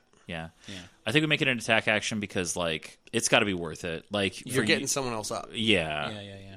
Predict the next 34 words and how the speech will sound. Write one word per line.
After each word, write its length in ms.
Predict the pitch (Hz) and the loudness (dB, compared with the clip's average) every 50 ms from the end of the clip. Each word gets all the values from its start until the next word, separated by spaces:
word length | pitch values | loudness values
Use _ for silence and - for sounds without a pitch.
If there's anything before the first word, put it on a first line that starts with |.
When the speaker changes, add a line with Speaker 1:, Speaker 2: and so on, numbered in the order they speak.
| - - - | -16 -8 -2
Speaker 1:
You're 80 | 110 | 2
not 160 | 117 127 131 | 4 4 4
healing 320 | 113 - 135 135 131 135 123 | 4 2 2 2 2 2 2
somebody. 840 | - - 123 110 113 107 104 104 101 101 98 98 - - 55 - _ | 0 0 2 4 4 4 6 4 4 2 0 -2 -4 -8 -14 -20 _
You're 100 | - 104 | -10 -4
gonna 140 | 104 107 98 | -2 0 0
start, 440 | 92 - - 127 120 113 110 - - | 2 2 4 4 4 2 2 -2 -4
like, 140 | 107 101 - - | -4 -4 0 4
"Oh, 260 | 143 143 123 95 - - - - - - - | 4 4 4 4 0 -4 -16 -20 -20 -6 0
I'm 180 | - 123 139 143 | 4 4 4 4
actually 220 | 131 - - 123 | 2 0 0 -2
first 320 | - - 127 120 - - 123 | -2 -2 -2 0 0 -2 -4
in 80 | 113 | -4
order. 360 | 107 120 127 113 95 90 82 - | -2 -2 -2 -2 -2 -2 -4 -4
I'm 280 | - 98 104 104 104 98 - - | -2 -2 -2 -2 -2 -6 -6 -4
gonna 160 | 110 101 98 | -2 -2 -2
spend 200 | - - 107 98 | 0 -2 -2 -2
my 80 | 92 90 | -2 -2
attack 280 | 85 - 92 82 - | -2 -2 -2 -2 -2
action 340 | 87 82 - - - 87 82 | -2 -4 -4 -4 -6 -8 -8
to 80 | - 85 | -10 -10
just 340 | 82 87 - - - _ | -10 -8 -10 -10 -10 _
give 160 | - 101 87 80 | -8 -6 -4 -4
that 160 | 85 80 - | -4 -4 -2
guy 280 | - 80 76 78 78 - - 107 | -2 -2 -2 -2 -4 -6 -10 -12
a 40 | 107 | -10
Speaker 2:
Right. 120 | 92 - | -8 -6
Speaker 1:
chance 340 | - - 107 90 78 - - | -6 -4 -4 -6 -6 -6 -6
to 200 | - 92 85 76 - _ _ _ _ _ _ - | -6 -6 -8 -10 -12 _ _ _ _ _ _ -14
have 260 | - 87 92 78 78 | -10 -8 -6 -6 -6
four 640 | - - - - - - - - - 110 95 95 90 | -8 -10 -12 -10 -6 -6 -4 0 0 2 2 2 0
rounds 460 | 87 87 85 80 80 80 76 73 78 | -2 -4 -4 -4 -6 -6 -8 -8 -10
of 140 | 87 85 78 | -10 -12 -10
uninterrupted." 680 | - 90 92 87 82 78 - 85 76 - - 80 78 | -8 -8 -6 -6 -6 -6 -6 -6 -6 -6 -8 -10 -10